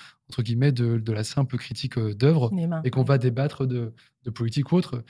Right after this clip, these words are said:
Speaker 1: ce qui est, ce qui est très bien en soi, évidemment, on, on n'est pas contre le débat, euh, politique, mais par contre, c'est pas vraiment l'endroit, Allociné, pour faire ça. Et en plus, on a même des gens, parfois, qui disent explicitement qu'ils ont pas vu le film. Bon, bah, là, pour nous, c'est que, <laughs> c'est quand même un vrai problème. Donc là, on a, euh,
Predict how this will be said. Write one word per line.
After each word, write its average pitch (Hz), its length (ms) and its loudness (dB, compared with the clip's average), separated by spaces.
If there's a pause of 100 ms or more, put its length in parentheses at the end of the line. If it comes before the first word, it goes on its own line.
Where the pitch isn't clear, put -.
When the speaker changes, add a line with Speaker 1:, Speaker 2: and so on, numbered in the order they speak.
(100)
Speaker 1:
ce - 80 -14
qui - 100 -6
est, - 40 -6
ce - 60 -12
qui - 100 -4
est 117 40 -4
très - 140 -4
bien 127 100 2
en 120 80 2
soi, 165 220 4
évidemment, 135 300 2
on, 120 640 -2
on 131 100 -6 (180)
n'est 127 60 -4
pas 123 180 0
contre 147 320 -4
le 123 60 -2
débat, 120 300 0
euh, 117 180 -2
politique, 131 380 -2 (320)
mais 127 40 -8
par 123 120 -2
contre, 147 160 0
c'est 123 80 -4
pas 131 100 0
vraiment 131 320 4
l'endroit, 135 380 4
Allociné, 123 400 -2
pour 117 140 -6
faire 120 160 -4
ça. 123 180 -10 (400)
Et 123 60 -4
en 123 60 -2
plus, 160 180 0
on 139 60 0
a 127 40 0
même 131 180 4
des 127 160 4
gens, 156 140 4
parfois, 139 240 0
qui - 100 -10
disent 131 160 0
explicitement 135 440 4
qu'ils 135 160 4
ont 127 40 6
pas 139 140 6
vu 131 80 4
le 135 60 2
film. 120 260 -2 (580)
Bon, 123 80 -2
bah, 120 120 0
là, 123 120 4
pour 123 160 2
nous, 139 80 6
c'est 131 140 -2
que, 107 100 -4
<laughs> - 480 -2
c'est - 140 -2
quand 139 100 2
même 127 80 6
un 123 80 4
vrai 117 160 2
problème. 139 360 4 (300)
Donc 127 140 0
là, 170 200 4 (220)
on 123 140 0
a, 131 180 2
euh, 117 160 0